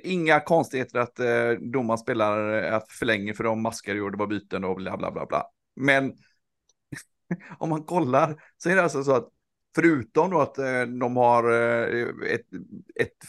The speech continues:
farligt läge på stopptid och, vet du, det är hela den här biten. Men Sirius har alltså bollen fram till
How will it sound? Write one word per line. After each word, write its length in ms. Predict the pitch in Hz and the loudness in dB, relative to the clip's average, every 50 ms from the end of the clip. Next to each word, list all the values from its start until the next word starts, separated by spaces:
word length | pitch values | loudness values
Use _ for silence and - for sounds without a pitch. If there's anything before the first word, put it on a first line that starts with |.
| - - | -16 -4
farligt 380 | - 165 151 131 107 110 113 117 | 2 4 6 6 6 4 2 0
läge 380 | 131 123 117 101 98 98 113 - | 0 0 2 2 0 -2 -4 -6
på 100 | 160 156 | -6 -2
stopptid 560 | - 180 - - _ - 117 117 110 107 110 | -2 -2 -2 -2 _ -6 -4 -2 -2 0 0
och, 300 | 107 107 104 107 107 117 | 0 0 2 0 0 0
vet 140 | 113 113 110 | -2 -2 -4
du, 60 | 107 | -2
det 180 | 117 117 117 | 0 0 0
är 60 | 113 113 | 0 0
hela 200 | 117 117 110 107 | 0 2 2 2
den 80 | 104 107 | 0 0
här 40 | 107 | -4
biten. 240 | 104 92 - - - _ | -4 -4 -6 -10 -10 _
Men 280 | - 127 139 139 139 - - _ _ _ _ _ _ _ _ - - | -2 0 0 0 0 -4 -12 _ _ _ _ _ _ _ _ -8 -8
Sirius 500 | - 170 160 131 123 135 156 165 - - | -2 -2 0 0 2 0 0 -2 -2 0
har 280 | - 160 165 143 139 | 2 4 4 4 2
alltså 240 | 143 127 117 - 117 | -2 -4 -6 -8 -8
bollen 540 | 107 120 139 - 113 107 101 120 135 135 - _ _ _ _ _ _ - - - | -4 -2 -2 -2 0 0 0 0 0 -2 -6 _ _ _ _ _ _ -18 -8 0
fram 420 | 175 175 170 175 175 180 170 170 | 2 4 4 4 2 0 -4 -4
till 420 | - - 160 143 131 117 113 117 | -2 -2 -2 0 0 -4 -6 -8